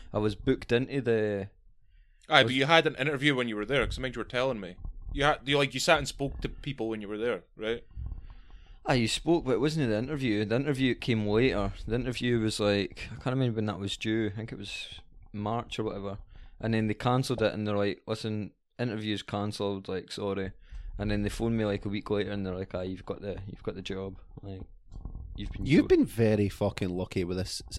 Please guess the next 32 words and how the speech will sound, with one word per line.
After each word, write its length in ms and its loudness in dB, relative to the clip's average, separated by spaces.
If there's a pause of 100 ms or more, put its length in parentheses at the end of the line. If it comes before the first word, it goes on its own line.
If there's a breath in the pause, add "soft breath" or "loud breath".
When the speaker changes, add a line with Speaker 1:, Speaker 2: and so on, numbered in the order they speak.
(120)
Speaker 3:
unfortunate 760 2
set 140 2
of 40 4
Speaker 1:
I 20 0
know. 20 0
Speaker 3:
circumstances. 800 0
Speaker 1:
I 40 2
would 100 4
have 80 4
shot 200 4
myself, 380 2
'cause 280 0 (400 loud breath)
on 160 10
the 80 10
interview, 380 4
you 200 4
need 160 4
to, 120 4 (340)
you 120 -2
need 120 0
to, 160 -2
like, 220 -2 (260)
actually 360 0
study, 520 0 (640 soft breath)
uh, 300 4
for, 240 0
like, 160 0
the 80 0
history 520 -2
of 100 0
the 60 -2
bit 300 -2